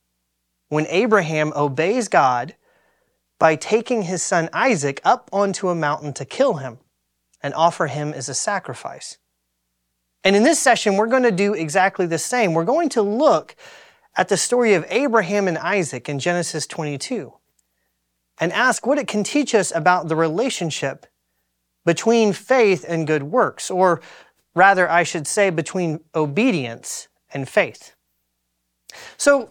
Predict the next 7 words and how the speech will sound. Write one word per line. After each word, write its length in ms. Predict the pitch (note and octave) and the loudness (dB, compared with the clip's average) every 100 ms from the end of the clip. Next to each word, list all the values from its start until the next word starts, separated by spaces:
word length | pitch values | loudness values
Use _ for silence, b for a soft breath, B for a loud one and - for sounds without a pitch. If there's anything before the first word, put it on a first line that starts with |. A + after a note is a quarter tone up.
| _ _ | _ _
first, 560 | - F4 F4 E3+ - B B B - | 0 4 6 4 -2 B B B 0
let, 180 | D4 C4 | 2 4
let's 160 | E4 | 2
talk 340 | - - C4 A3+ | 2 4 6 6
about 280 | G#3 F3 - | 4 4 4
Abraham's 600 | F#3 F#3 D#3+ E3+ D#3+ - | 0 2 0 0 -2 -2
obedience. 840 | D#3 C3+ D3 D3 A#2 G#2 - - - | -4 -2 -2 -2 -6 -12 -12 -10 -12